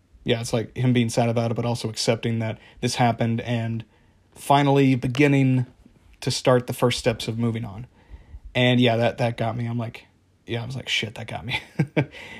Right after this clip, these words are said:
But, um, yeah, and then the pre-chorus, I love that line, "Love and trust, life is just a game of luck, all this time escaping us until our time is through." And, um, yeah, obviously talking about the short life you have. Um,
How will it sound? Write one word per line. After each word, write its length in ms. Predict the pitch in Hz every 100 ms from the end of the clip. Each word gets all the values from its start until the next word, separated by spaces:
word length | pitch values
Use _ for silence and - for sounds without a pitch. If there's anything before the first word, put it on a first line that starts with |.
| - -
But, 260 | 123 120
um, 420 | 117 117 120 113 - _ _ _ _ _ _ _ - 147
yeah, 180 | 131
and 100 | 117
then 80 | 127
the 60 | 120
pre-chorus, 600 | 143 131 135 131 123 - -
I 40 |
love 160 | 123 120
that 120 | 117
line, 360 | 120 120 120 120 _ _ _
"Love 240 | 120 131 127
and 140 | 123
trust, 460 | - 123 120 - - -
life 220 | 120 120
is 100 | 123
just 200 | 127 -
a 40 |
game 220 | 117 123 123
of 120 | 117
luck, 300 | 131 123 - -
all 120 | - 117
this 160 | 143
time 260 | - 120 117
escaping 420 | - 120 117 117
us 240 | 117 120
until 320 | - 120 123 117
our 120 | 117
time 280 | - 113 117
is 100 | 110
through." 340 | 127 127 135 - _ _ _ _ - - - _ - - -
And, 360 | 120 117 113 113
um, 440 | 113 113 113 117 _ - _ _ -
yeah, 160 | 120
obviously 420 | 113 117 - 120 113
talking 200 | 117 113
about 140 | 120
the 60 | -
short 220 | - 113
life 240 | 113 117
you 80 | 120
have. 220 | 117 113 - _ - _ _ _ _ _ _ _
Um, 560 | 117 113 110 110 113